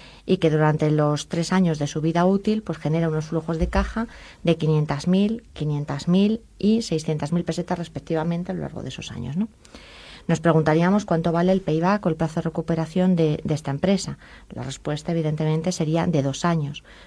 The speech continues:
Bastaría con sumar, como hemos dicho, los dos, eh, flujos de caja primero, del primer y segundo año, y en ese momento, eh, alcanzaríamos ese millón de pesetas, estamos recuperando el desembolso inicial y, por lo tanto, bueno, como hemos comentado, pues, el, el plazo de recuperación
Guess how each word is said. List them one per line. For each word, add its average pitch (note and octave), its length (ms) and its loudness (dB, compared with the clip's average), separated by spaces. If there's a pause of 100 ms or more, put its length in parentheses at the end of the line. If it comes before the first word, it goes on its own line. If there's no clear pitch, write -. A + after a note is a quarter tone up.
(100)
Bastaría D3+ 440 0
con D#3+ 160 -2
sumar, F3 320 -2
como D3+ 160 -6
hemos C#3+ 240 -6
dicho, - 340 -6 (100)
los C#3 260 -4
dos, D3+ 440 -4
eh, D#3 240 0
flujos D#3 380 -4
de D#3 80 -6
caja D#3+ 240 -6
primero, G3+ 340 -2
del F3 160 -2
primer D#3 260 -2
y D3 60 -2
segundo D3+ 400 -2
año, G3 300 4 (420)
y D3+ 80 2
en C#3+ 80 4
ese C#3 160 -2
momento, D#3+ 520 2 (120)
eh, G3 100 0
alcanzaríamos D#3 600 -2
ese C#3+ 160 -6
millón D3+ 240 0
de D#3 100 0
pesetas, F#3 380 -2
estamos D#3 280 -2
recuperando D#3+ 480 -2
el C#3+ 60 -2
desembolso C#3+ 420 -4
inicial D#3+ 380 -2 (320)
y, D#3 60 0
por B2 160 -4
lo B2+ 80 -4
tanto, A#2+ 300 -8
bueno, C#3 260 -12
como C#3 160 -8
hemos C#3 380 -10
comentado, C#3 500 -4
pues, D#3 240 -8
el, F3 480 -12
el D#3 100 -4
plazo D#3 240 -2
de D3 60 -2
recuperación D3+ 560 -2